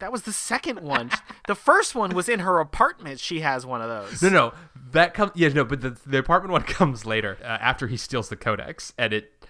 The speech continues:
Speaker 2: starts talking to her in Italian, <laughs> and Bruce Willis just looks at the crucifix and then turns to Andie MacDowell and just says, "Catholic girls are scary." <laughs>
Speaker 1: Yes, yes, yes. Catholic girls are intense. Um,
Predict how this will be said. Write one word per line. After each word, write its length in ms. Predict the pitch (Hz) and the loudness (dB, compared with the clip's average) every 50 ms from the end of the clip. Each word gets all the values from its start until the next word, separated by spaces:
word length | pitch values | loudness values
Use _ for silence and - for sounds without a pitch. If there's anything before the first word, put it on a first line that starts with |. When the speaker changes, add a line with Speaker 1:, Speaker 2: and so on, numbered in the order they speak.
| - _ _ | -20 _ _
Speaker 2:
starts 300 | - - 135 120 120 - | -6 -4 -4 -4 -2 -2
talking 280 | - 135 120 117 123 | -4 -2 -2 -2 -4
to 100 | 117 131 | -2 -2
her 120 | 117 110 110 | -2 -2 -2
in 80 | 110 | -4
Italian, 500 | 107 - - - - 117 120 117 104 107 - | -6 -6 -2 0 2 2 2 0 -2 -4 -4
<laughs> 20 | |
and 240 | 127 117 - 175 - | -4 0 -2 -2 -2
Bruce 280 | - - - - - | -2 -6 -6 -6 -6
Willis 220 | - 147 160 175 - | -6 -4 -4 -4 -4
just 220 | - 143 139 - - | -4 -8 -8 -4 -4
looks 160 | 139 135 - | -4 -2 -2
at 100 | 156 - | -4 -4
the 80 | 131 120 | -6 -6
crucifix 680 | - - 143 135 143 151 - - 127 117 - - - - | -4 -4 -4 -4 -6 -8 -8 -6 -8 -8 -8 -10 -12 -10
and 200 | 143 139 - 156 131 | -8 -6 -6 -6 -4
then 160 | 139 135 113 | -6 -6 -6
turns 320 | - - 139 143 135 - | -8 -8 -8 -8 -8 -8
to 80 | 127 127 | -8 -10
Andie 140 | 123 120 120 | -8 -8 -8
MacDowell 420 | 117 123 - - 127 123 131 123 | -8 -8 -8 -6 -4 -4 -4 -6
and 100 | 117 107 | -8 -10
just 100 | 123 - | -12 -10
says, 160 | - - 107 - - - - - - - - | -10 -10 -10 -12 -18 -20 -20 -20 -20 -14 -6
"Catholic 380 | - - 160 160 - - - | 0 0 0 0 0 -2 -2
girls 260 | - 139 127 117 113 107 | 0 0 0 0 0 -2
are 40 | 95 | -6
scary." 760 | - - - - - - 131 123 139 131 120 - 151 - - - | -4 -2 -2 -2 0 0 0 0 0 -2 -2 -2 -2 -4 -4 -6
<laughs> 40 | - - - - - - - - - - - - | -10 -8 -8 -8 -6 -6 -8 -8 -8 -8 -8 2
Speaker 1:
Yes, 460 | 175 214 262 285 - - - - - _ _ - | 8 10 12 12 12 10 6 -8 -10 _ _ 2
yes, 320 | 170 233 254 202 - - - - | 4 6 6 6 4 0 -4 0
yes. 260 | 196 190 160 143 147 - _ _ _ - | 2 2 2 2 -2 -12 _ _ _ 0
Catholic 320 | - 202 240 - 262 208 | 4 4 4 4 2 -2
girls 300 | - 208 190 180 165 147 | -2 0 0 0 0 -2
are 120 | 139 117 104 | -4 -4 -6
intense. 440 | 101 - 113 98 101 107 - - _ - | -8 -12 -16 -20 -20 -20 -20 -20 _ -8
Um, 540 | 151 147 143 139 135 131 127 127 127 131 | -2 2 4 4 6 4 4 0 -2 -6